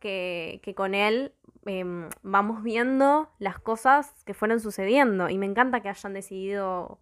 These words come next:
digamos, mostrarlo desde esta perspectiva. O sea, estamos todos de acuerdo que ya hay escenas icónicas y todo por la cámara de Baz. O sea, es como, es una locura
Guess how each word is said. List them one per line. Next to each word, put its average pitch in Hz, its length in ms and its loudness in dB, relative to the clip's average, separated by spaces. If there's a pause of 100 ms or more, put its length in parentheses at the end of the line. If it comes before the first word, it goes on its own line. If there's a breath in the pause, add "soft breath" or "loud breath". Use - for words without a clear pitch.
(680 soft breath)
digamos, 202 640 2
mostrarlo 202 500 2
desde 190 220 -2
esta 202 160 -10
perspectiva. 180 720 -8 (180)
O 233 120 -2
sea, 214 160 4
estamos 294 360 2
todos 269 240 2
de 247 100 -2
acuerdo 240 800 0
que 208 160 -10
ya 208 220 0
hay 214 160 2
escenas 214 580 -2
icónicas 190 960 -4
y 190 120 -12
todo 220 360 4
por 185 360 -6
la 180 240 -4
cámara 202 560 6
de 170 160 -4
Baz. 185 540 6
O 185 60 -14
sea, 170 260 -8
es - 160 -16
como, 185 500 -10
es 214 180 -14
una 233 140 -4
locura 208 640 2